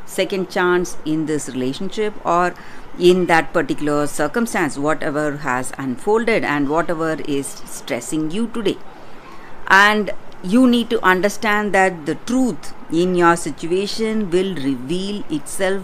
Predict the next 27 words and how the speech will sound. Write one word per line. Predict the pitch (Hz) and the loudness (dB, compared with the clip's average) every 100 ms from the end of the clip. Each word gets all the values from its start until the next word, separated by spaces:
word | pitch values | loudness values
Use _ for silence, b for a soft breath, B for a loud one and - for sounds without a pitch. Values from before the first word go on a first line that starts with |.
| 170 | -2
because | 175 208 196 185 B B B B | -2 2 2 0 B B B B
we | 160 247 | 0 0
cannot | 247 220 214 214 | 0 -2 0 0
hide | - 190 180 190 - | -2 -4 -2 -4 -6
truth | 214 214 202 - | -6 -6 -6 -6
for | 180 156 | -4 -2
a | 131 | -2
long | 135 156 202 | 0 0 0
time, | 196 208 202 | -2 -4 -4
guys, | 196 196 190 190 - B B | -4 -2 -2 -4 -8 B B
whether | - 143 165 160 | -2 2 2 2
it | 165 170 147 | 0 -2 -2
is | 147 - | -6 -4
our | 143 143 147 | -2 -2 0
mistake | 160 165 - 175 - - | -2 0 0 0 0 -2
or | 139 139 | 0 0
someone | - 165 151 147 139 | 0 0 0 0 -2
else's | 135 123 135 127 - | -4 -4 -6 -8 -4
mistake. | 202 262 - 147 - B B B B | -2 -2 -2 -6 -8 B B B B
We | 139 151 160 | 0 2 2
can | 156 147 139 | 2 2 2
na-, | 127 127 - | 0 -2 0
never | 156 170 170 131 127 | 2 2 2 0 -2
hide | - 143 131 127 | 0 0 -2 -4
truth, | 190 214 170 | -4 -2 -2
never | 131 139 143 139 139 | 0 0 0 0 0
bury | 131 135 127 120 143 | -2 -2 -2 -2 -4